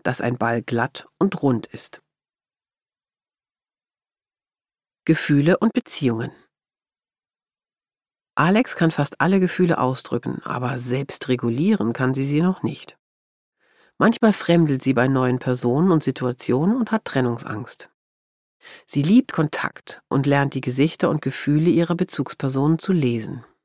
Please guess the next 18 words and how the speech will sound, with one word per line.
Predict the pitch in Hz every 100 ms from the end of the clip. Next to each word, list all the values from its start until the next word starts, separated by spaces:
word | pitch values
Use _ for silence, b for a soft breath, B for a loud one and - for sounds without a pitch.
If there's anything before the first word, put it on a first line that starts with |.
| _ _ _ _ b b b
Auch | - 143
Verbote | - 175 220 220 151
erfährt | - 143 123
sie | 123
zum | -
ersten | - 127 - 131
Mal | 123 120 120
und | 78
ist | 127 -
hier | 180
auf | - -
Klarheit | - 160 151 139 -
angewiesen, | 123 123 120 120 127 160
um | -
sie | 143
überhaupt | 143 120 110 -
zu | -
verstehen. | 160 151 - 110 120